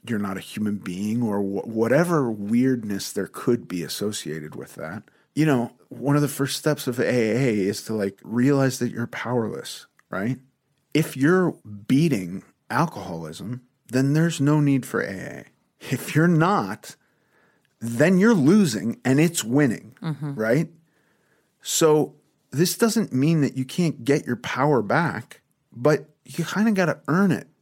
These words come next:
Speaker 1: And it takes work, right? And I think step number one is to realize that you have to learn how to do it, that you don't know because you're not doing it.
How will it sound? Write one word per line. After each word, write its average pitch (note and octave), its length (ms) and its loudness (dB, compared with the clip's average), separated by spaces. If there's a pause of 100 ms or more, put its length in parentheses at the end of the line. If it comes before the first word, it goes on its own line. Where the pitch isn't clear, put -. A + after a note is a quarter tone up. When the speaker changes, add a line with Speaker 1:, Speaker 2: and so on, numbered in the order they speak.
(120)
Speaker 1:
And B2+ 460 2 (320)
it C#3 140 -10
takes E3 360 -2
work, B2 580 0 (680)
right? A2 360 2 (520)
And A#2+ 140 -2
I C3 80 0
think E3 260 -4
step - 500 -2
number D3+ 360 2
one C3 500 0 (160)
is C3 200 0
to - 140 -2
realize C3 680 4
that A#2 220 -4
you C3+ 160 0
have - 460 -6
to C#3+ 160 -2
learn A#2 720 2 (440)
how C3+ 240 0
to C#3 100 2
do D3 300 2
it, - 160 -6 (160)
that C#3 200 0
you E3+ 140 6
don't F#3+ 380 2
know F#2+ 460 -6
because D#3+ 420 2
you're F3 120 6
not F3 320 2
doing D3 360 2
it. - 100 -18